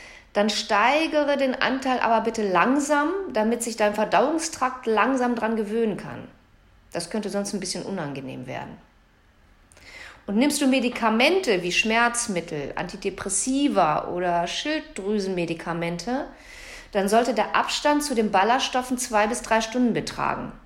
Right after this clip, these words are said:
Es könnte nämlich sonst dazu führen, dass Medikamente im Darm gebunden bleiben, nicht genügend im Körper aufgenommen werden und damit auch ihre Wirkung nicht ausreichend entfalten können. Und das wäre nicht so gut.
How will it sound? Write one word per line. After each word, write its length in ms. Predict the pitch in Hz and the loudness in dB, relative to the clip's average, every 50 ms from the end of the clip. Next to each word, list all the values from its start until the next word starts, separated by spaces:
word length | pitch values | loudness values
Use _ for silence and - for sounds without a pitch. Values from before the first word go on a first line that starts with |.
| - - - - - - - - - - | -20 -20 -20 -20 -20 -18 -18 -18 -14 -8
Es 180 | - 214 - - | -6 -4 -2 2
könnte 220 | - 302 294 302 | 4 4 6 6
nämlich 280 | 277 269 254 240 220 - | 6 4 4 4 2 4
sonst 300 | 240 262 330 359 - - | 2 2 2 2 2 2
dazu 240 | 202 202 - 226 208 | 2 2 2 -2 -6
führen, 480 | - - - 226 220 226 254 277 277 | -6 -4 0 2 2 4 4 2 2
dass 220 | 254 208 202 - 233 | 2 0 0 2 2
Medikamente 800 | 220 220 208 214 214 - - 208 196 196 202 226 254 269 269 240 | 0 0 0 -2 -6 -4 -4 -2 -2 0 0 0 0 0 -2 -4
im 260 | - - 214 202 196 | -2 -2 -4 -2 0
Darm 280 | 202 196 202 208 202 | 0 0 0 0 -2
gebunden 380 | 185 175 165 175 190 233 247 262 | -2 -2 -2 0 0 0 0 0
bleiben, 340 | 262 254 254 262 269 302 339 453 - - - - - - - - - _ _ - - - - - - - - - - - - - - - - - | 0 2 2 2 2 0 -2 -6 -8 -14 -20 -20 -20 -20 -20 -20 -20 _ _ -20 -20 -20 -20 -20 -20 -20 -20 -20 -20 -20 -20 -20 -20 -14 -4 0
nicht 260 | 240 311 320 - - | 2 2 2 2 2
genügend 460 | 311 285 262 254 262 262 254 254 240 | 2 4 4 6 4 4 4 2 2
im 140 | - 226 214 | 2 0 0
Körper 440 | - 226 208 190 202 - - - 294 | 2 2 2 4 4 4 4 4 2
aufgenommen 560 | 381 370 - - 254 240 214 208 208 208 190 | 2 0 0 0 2 4 4 2 2 0 2
werden 480 | 196 202 196 185 185 185 196 220 262 370 466 494 - - - - - - - - - _ _ - - - - - - - | 4 4 4 4 4 0 0 -2 -2 -4 -4 -8 -10 -16 -20 -20 -20 -20 -20 -20 -20 _ _ -20 -20 -20 -20 -20 -12 -6
und 180 | - 220 208 220 | -4 0 2 4
damit 400 | 208 220 247 277 302 285 - - | 4 4 4 0 -2 -2 -2 -2
auch 180 | 226 226 - | -2 -2 -2
ihre 320 | - 226 202 208 202 180 185 | -4 -4 -2 0 -2 -2 -2
Wirkung 520 | 214 247 285 285 - - 294 277 277 - - | -2 -2 -2 -2 -4 -4 -4 -4 -4 -4 -2
nicht 380 | 220 240 262 - - - - | 0 0 0 -2 -4 -2 0
ausreichend 840 | 196 208 226 262 262 - - - 214 208 233 240 240 240 - 240 226 | 2 2 2 0 -2 -4 -6 -6 -6 -4 -4 -4 -4 -6 -8 -8 -6
entfalten 540 | - 226 220 - 226 208 202 208 202 202 151 | -6 -6 -6 -6 -6 -4 -6 -6 -6 -10 -12
können. 400 | - 160 147 123 - - 202 - - - _ _ - - - - - - - - - - - - | -12 -14 -14 -14 -16 -18 -18 -20 -20 -20 _ _ -20 -20 -20 -20 -20 -20 -20 -20 -20 -20 -20 -20
Und 120 | 202 - | -16 -14
das 140 | 196 202 202 | -12 -10 -8
wäre 120 | 247 254 | -6 -6
nicht 140 | 220 - - | -4 -6 -6
so 100 | - - | -8 -10
gut. 320 | - - - - - - | -12 -14 -14 -14 -16 -18